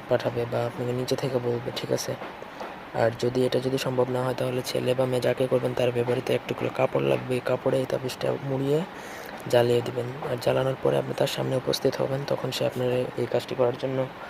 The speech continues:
আহ, অফার করবে বা আপনাকে প্রপোজাল বলবে, প্র-,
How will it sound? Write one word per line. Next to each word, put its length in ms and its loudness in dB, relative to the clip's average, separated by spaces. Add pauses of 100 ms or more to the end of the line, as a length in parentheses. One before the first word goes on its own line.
(580)
আহ, 280 4
অফার 220 2
করবে 280 2
বা 140 2
আপনাকে 400 -2 (420)
প্রপোজাল 420 0
বলবে, 280 0 (100)
প্র-, 80 -2